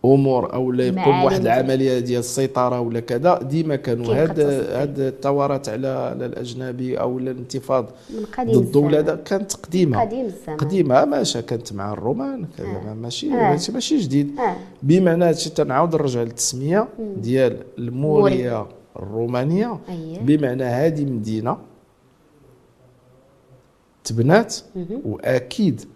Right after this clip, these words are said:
Speaker 1: تبنات على شي حاجة اللي هي أقدم،
Speaker 2: مهم.
Speaker 1: اللي كانت قبال ما يجيو الرومان. بمعنى غير دابا الشكل الهندسي ديال هاد الشيء اللي لقيناه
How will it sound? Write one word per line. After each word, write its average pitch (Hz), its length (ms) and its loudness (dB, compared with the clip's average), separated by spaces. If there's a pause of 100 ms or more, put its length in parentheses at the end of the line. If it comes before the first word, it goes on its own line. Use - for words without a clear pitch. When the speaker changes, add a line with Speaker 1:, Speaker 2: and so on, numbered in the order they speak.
Speaker 1:
تبنات 123 400 -2
على 120 180 -2
شي 135 160 -6
حاجة 110 280 -4
اللي 104 300 -6
هي 110 80 0
أقدم، 123 440 -2 (680)
Speaker 2:
مهم. 175 240 -2
Speaker 1:
اللي 190 180 -4
كانت 110 280 -6 (140)
قبال 180 480 4
ما 156 60 -2
يجيو 117 280 -6
الرومان. 95 420 -10 (520)
بمعنى 143 500 6
غير 165 200 0
دابا 147 260 0
الشكل 151 400 -4
الهندسي 139 640 0
ديال 147 280 2
هاد 151 140 2
الشيء 202 240 -4
اللي 185 120 0
لقيناه 110 420 -4